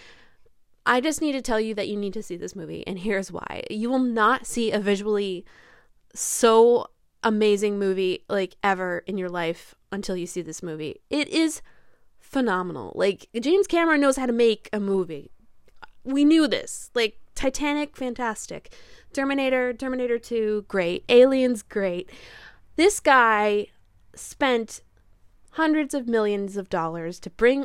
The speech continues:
us this movie, and for the price of admission,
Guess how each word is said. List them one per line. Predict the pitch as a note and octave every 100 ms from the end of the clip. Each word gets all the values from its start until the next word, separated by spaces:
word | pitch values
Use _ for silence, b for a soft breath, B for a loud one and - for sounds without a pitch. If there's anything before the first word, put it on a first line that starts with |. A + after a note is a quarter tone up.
| -
us | F#3+ F#3+ - - -
this | F#3+ F#3 - -
movie, | G3 F#3 F3 E3 -
and | G3 G3
for | G3 G#3
the |
price | G3+ - C4 C4+ - - -
of | G3+ G3
admission, | G3+ G#3+ - G3+ G3 F#3+